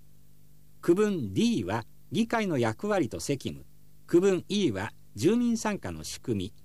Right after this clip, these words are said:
み、住民投票。区分Fは地域の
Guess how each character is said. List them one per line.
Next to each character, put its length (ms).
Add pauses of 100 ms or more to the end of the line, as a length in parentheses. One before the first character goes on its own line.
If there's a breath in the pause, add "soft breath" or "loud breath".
み、 60
住 220
民 180
投 200
票。 300 (540)
区 140
分 300
F 340
は 160 (420)
地 220
域 180
の 240